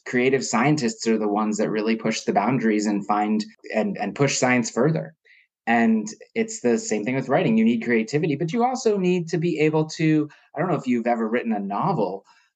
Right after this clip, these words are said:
but, you know, if you've seen some of the programs, the computer programs I'm talking about, about, about how, how people write novels, it's, it's like these giant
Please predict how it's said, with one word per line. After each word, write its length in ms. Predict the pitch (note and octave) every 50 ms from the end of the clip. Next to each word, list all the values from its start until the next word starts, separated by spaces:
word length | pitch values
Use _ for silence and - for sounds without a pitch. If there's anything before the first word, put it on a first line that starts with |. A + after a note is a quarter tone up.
| _ _
but, 280 | - B2+ B2 A#2 A2 - - _ _ -
you 80 | A#2
know, 60 | A2+
if 100 | G#2+ A2
you've 140 | C3+ F#3+ F#3+
seen 260 | - - E3 F3+ F#3
some 180 | D#3+ D#3 D3+ D#3
of 60 | D3+
the 100 | A#2 G#2+
programs, 760 | - - - C#3 C#3 D3 D3 E3+ E3+ E3+ E3+ E3+ E3+ E3 -
the 80 | - A2+
computer 320 | A2 A2+ A#2+ E3 G#3 G3
programs 340 | D3+ C3 A2+ G#2+ G#2 G#2 G2+
I'm 60 | G2+
talking 120 | G#2 G#2 G#2
about, 200 | G2+ G#2 G2+ G2+
about, 260 | G2 G#2 G2 G2+ - - _ _ -
about 220 | F#2+ G#2+ G#2 G2
how, 320 | - B2 B2+ A#2+ A#2 A2 - -
how 280 | - - A#2+ A2+ A2 G#2+
people 340 | F2+ - - A2+ A2 G#2+ G2+
write 220 | A2 A2+ A2 F#2+
novels, 580 | G2 G2+ G#2 B2 C#3 A2 G2 F2 F2+ F2 - -
it's, 380 | - B2+ C3+ C3+ - - - -
it's 200 | - C#3+ D3 -
like 160 | D3 C#3+ -
these 220 | A#2 G#2+ G2 F2 - _ -
giant 540 | - F#3 F3+ F3+ F3 D3+ A#2 A2 A2+ -